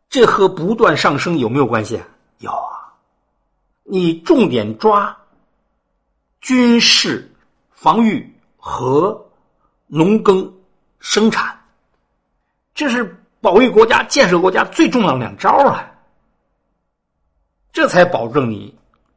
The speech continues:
昼日三接啊。三还泛指多数啊，昼日一天二十四小时啊，就多次得到君王的接见啊。什么意思？不断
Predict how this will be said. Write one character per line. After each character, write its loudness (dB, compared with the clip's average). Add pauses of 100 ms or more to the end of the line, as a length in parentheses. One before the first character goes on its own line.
(100)
昼 -2
日 -8
三 -10
接 -10
啊。 -20 (1700)
三 -6
还 -2
泛 0
指 -4
多 -4
数 -8
啊， -16 (1600)
昼 0
日 -6
一 -2
天 2
二 4
十 2
四 0
小 4
时 -2
啊， 4
就 -4
多 0
次 2
得 0
到 4
君 -6
王 0
的 -2
接 -2
见 0
啊。 -16 (680)
什 -8
么 -2
意 0
思？ 2 (440)
不 -8
断 -8